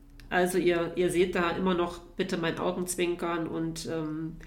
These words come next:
aber vielleicht erkennt ihr euch trotzdem in ein paar Details wieder. Allein Hermann Hesse hat auch schon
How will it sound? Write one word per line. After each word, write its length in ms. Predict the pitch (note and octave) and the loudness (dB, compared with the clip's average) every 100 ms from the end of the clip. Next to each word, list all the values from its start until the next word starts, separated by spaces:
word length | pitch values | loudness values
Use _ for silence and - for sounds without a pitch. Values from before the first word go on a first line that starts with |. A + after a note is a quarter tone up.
| - - - - - - - - | -18 -18 -20 -20 -20 -20 -20 -8
aber 180 | - F#3+ | 2 2
vielleicht 260 | G3 G#3+ - | 6 4 4
erkennt 300 | - G3 G#3+ | 2 2 4
ihr 60 | |
euch 120 | F#3 F3+ | 2 0
trotzdem 340 | F3+ F3+ G#3+ | -2 -2 0
in 80 | E3+ | 0
ein 100 | D#3 | 0
paar 180 | - E3 | -2 -4
Details 520 | D#3+ F3 E3 D#3+ E3 | -4 -4 -2 -2 -2
wieder. 320 | D#3+ D#3+ D3+ - - _ - - - - - - - - - - - - - | -4 -4 -8 -12 -20 _ -20 -20 -20 -20 -20 -20 -20 -20 -20 -20 -20 -20 -6
Allein 360 | G3 F3 F3+ G#3+ | 0 2 4 4
Hermann 360 | F#3+ A3+ G#3 | 6 6 4
Hesse 460 | F3+ A#3 B3+ A3 B3+ - - | 4 2 4 2 0 -4 -2
hat 180 | F#3+ - | -2 2
auch 200 | F#3 G#3+ | 2 4
schon 280 | - G#3 | 6 6